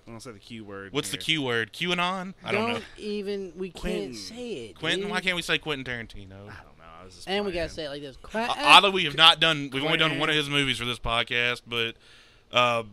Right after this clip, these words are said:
Speaker 1: And a really good one.
Speaker 2: <laughs> we're not gonna get super in the plot, but outline,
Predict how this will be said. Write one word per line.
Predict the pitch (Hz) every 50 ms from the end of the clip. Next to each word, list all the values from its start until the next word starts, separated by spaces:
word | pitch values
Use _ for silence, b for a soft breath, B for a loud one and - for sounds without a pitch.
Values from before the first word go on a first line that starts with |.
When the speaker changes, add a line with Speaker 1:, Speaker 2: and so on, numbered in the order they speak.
| 98 - -
Speaker 1:
And | 98 95
a |
really | 92 104 120 123 120
good | 107 117 135 147
one. | 147 131 110 101 101 - - -
Speaker 2:
<laughs> | - B B B B B B B B B B B B - - - _ _ _ - 160
we're | 180 196
not | 208 240 240 233 -
gonna | 233 202 190
get | 175 180 180 -
super | - - 180 175 175 185
in | 185 180
the | 175 175
plot, | - - 190 175 175 175 175 175 - - - -
but | 147 147 143 135 127 127 123 - _ _ _ _ _ _ _ - _ _ _ _ _ _ - - _ - - _ _ -
outline, | - 156 165 175 170 180 180 175 175 175 175 170 160